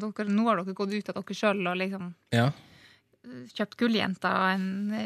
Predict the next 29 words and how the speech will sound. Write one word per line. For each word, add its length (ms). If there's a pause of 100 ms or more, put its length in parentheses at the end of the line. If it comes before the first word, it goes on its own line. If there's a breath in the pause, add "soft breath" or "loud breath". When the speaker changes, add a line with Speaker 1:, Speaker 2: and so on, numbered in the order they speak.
(100)
Speaker 1:
skikkelig 400
gullgave. 540
Speaker 2:
Mm. 240 (240)
Speaker 1:
Men, 160 (100)
men 180
jeg 140
klarer 300
ikke 160
å 40
ha 120
dem 100
på 80
veggen 320
i, 160
jeg 320
beklager 480
det, 160
men, 320
men, 240 (100)
eh, 380 (240)
kanskje 220
vi 20
skal 160
finne 220
noen 180
nye 240
bilder 320
i 80
lag.» 240